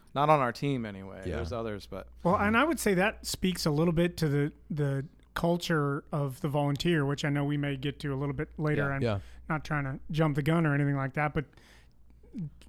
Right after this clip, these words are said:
Speaker 3: for Dave, like, most people don't stay in jobs that long, much
Speaker 1: Right.
Speaker 3: less to
Speaker 1: Volunteering.
Speaker 3: freely give your time in one location for that
Speaker 1: Yeah.
Speaker 3: amount of time.
Speaker 1: Yep.
Speaker 3: speaks to your passion and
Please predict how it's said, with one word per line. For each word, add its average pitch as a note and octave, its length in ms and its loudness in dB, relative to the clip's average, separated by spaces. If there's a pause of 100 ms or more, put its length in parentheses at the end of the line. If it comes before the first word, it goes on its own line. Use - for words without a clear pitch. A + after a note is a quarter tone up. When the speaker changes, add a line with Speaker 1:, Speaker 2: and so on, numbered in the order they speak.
(160)
Speaker 3:
for E3 180 -2
Dave, E3+ 420 2
like, D3+ 260 -2 (920)
most C4 240 2
people A#3 160 -4
don't F#3 200 4
stay D#3+ 300 2
in C#3+ 140 4
jobs D3 480 0
that C#3+ 180 -4
long, B2 300 -4 (520)
much E3+ 160 6
Speaker 1:
Right. C#3+ 140 10
Speaker 3:
less F3+ 280 4 (160)
to D#3+ 340 2 (240)
Speaker 1:
Volunteering. A#2 280 2 (180)
Speaker 3:
freely F#3+ 200 4
give E3+ 320 4
your D#3+ 200 4
time D3 460 4 (280)
in D3+ 260 2
one D#3+ 220 4
location D3+ 540 2
for D3 160 -4
that C#3+ 180 4
Speaker 1:
Yeah. D#3+ 60 2
Speaker 3:
amount D3+ 240 2
of C3+ 100 -2
time. F3+ 400 0 (300)
Speaker 1:
Yep. G#2+ 160 -6 (140)
Speaker 3:
speaks - 460 0
to D3+ 300 0 (280)
your D3+ 560 0 (460)
passion E3+ 600 2
and D3 580 0